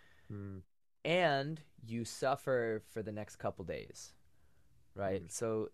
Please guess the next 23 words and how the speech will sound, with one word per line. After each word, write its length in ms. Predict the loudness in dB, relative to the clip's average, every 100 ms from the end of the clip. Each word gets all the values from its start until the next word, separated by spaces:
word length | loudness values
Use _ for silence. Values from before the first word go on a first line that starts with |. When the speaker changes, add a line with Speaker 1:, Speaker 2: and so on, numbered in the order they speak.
| -10
Speaker 2:
this, 400 | 0 0 0 -2 0
like, 260 | 0 2
steroids 540 | -4 2 6 8 6 4
are 60 |
something 340 | 0 0 0 -2
that 100 | -2
you 80 | -4
should 200 | -6 -6
use 180 | -4
as 120 | -4 -4
a 40 |
last, 580 | -4 -2 -2 -2 -6 -12 -12
like, 120 | -8 0
absolute 400 | 0 0 -4 0
last 240 | -2 -2
resort. 300 | -6 -4 0 4
I 140 | 4
did 140 | 6
not 180 | 4 4
even 180 | 4 -2
resort 380 | -2 0 0 -2 -10
to 440 | -8 -4 -4 -6 -10 -20 -20 -20 -20 -18 -12
steroids 880 | 0 4 4 4 2 -2 -6 -8